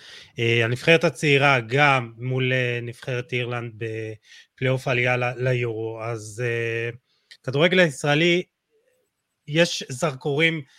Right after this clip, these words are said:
מסוימים ש-, שמראים שאולי אנחנו בדרך הנכונה. אה, יש כישרונות על כמו, אה, ליאל עביידה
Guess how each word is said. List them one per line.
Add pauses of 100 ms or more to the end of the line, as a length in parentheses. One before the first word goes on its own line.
(180)
מסוימים
ש-, (180)
שמראים
שאולי
אנחנו
בדרך
הנכונה. (500)
אה, (220)
יש
כישרונות
על
כמו,
אה,
ליאל
עביידה